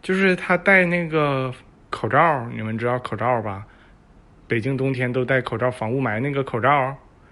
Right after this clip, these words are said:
他戴上之后，人，他光用眼睛就把别人恶心死了。所以一般来说，他出门的时候都得戴防毒面具的。那人家还嫌他露脖子了呢。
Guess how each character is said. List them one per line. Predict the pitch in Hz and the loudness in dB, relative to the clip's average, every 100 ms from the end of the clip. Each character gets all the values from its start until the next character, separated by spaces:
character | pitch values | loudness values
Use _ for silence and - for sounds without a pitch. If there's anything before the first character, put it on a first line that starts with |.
| - - - | -20 -20 -10
他 | - 165 | -2 2
戴 | 185 156 | 4 4
上 | 151 143 | 2 0
之 | 143 | 0
后， | 151 | 0
人， | 139 139 143 | 0 -2 -4
他 | 123 | -6
光 | 143 165 | 0 0
用 | 175 | 2
眼 | 156 135 127 | 2 2 2
睛 | 123 | -2
就 | 123 135 | 0 0
把 | 123 | 0
别 | 107 113 | 0 -2
人 | 117 113 | -2 -4
恶 | - | -8
心 | - 107 | -8 -10
死 | 101 | -10
了。 | - - - - - - - - - - - - - | -12 -14 -20 -20 -20 -20 -20 -20 -20 -20 -20 -20 -20
所 | - - 170 | -10 -2 0
以 | 160 135 127 139 | 2 0 0 -2
一 | |
般 | 147 151 | 0 2
来 | 143 | 2
说， | 131 139 | 2 0
他 | 143 | 0
出 | 135 - | -2 -2
门 | 143 113 | 0 0
的 | 113 | 0
时 | 127 110 | -2 -2
候 | 117 | -2
都 | 127 131 | 0 0
得 | 117 | 0
戴 | - 127 | 0 0
防 | 113 - 120 | -2 -6 -4
毒 | 117 | -4
面 | 113 131 | -2 -2
具 | 113 135 104 | -2 -4 -4
的。 | 101 - - - - - _ - - - - - - - - - _ _ _ - - - - - _ _ _ - | -8 -18 -20 -20 -20 -20 _ -20 -20 -20 -20 -20 -20 -20 -20 -20 _ _ _ -20 -20 -20 -20 -20 _ _ _ -4
那 | 143 156 | 0 2
人 | 135 120 | 2 0
家 | 131 | 0
还 | 117 117 | -2 -4
嫌 | 127 - 113 | -6 -4 -4
他 | 120 127 | -4 -2
露 | 131 | -2
脖 | 113 101 117 | -2 -6 -8
子 | 110 | -6
了 | 107 | -8
呢。 | 95 | -10